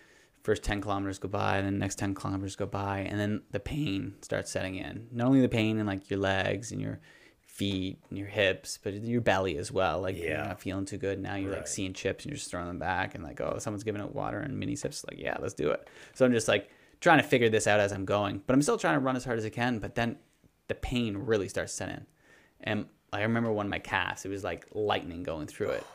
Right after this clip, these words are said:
Speaker 1: I was like, "Holy shit." And, like, next calf,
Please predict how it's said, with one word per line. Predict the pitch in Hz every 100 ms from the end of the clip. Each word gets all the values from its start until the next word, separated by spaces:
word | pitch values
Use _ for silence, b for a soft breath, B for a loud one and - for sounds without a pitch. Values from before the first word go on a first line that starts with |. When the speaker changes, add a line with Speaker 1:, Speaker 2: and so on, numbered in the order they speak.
| -
Speaker 1:
I | -
was | -
like, | -
"Holy | - 107
shit." | - - 110 - -
And, |
like, | 104 - - b b b b b _ _ -
next | 117 104 -
calf, | 104 -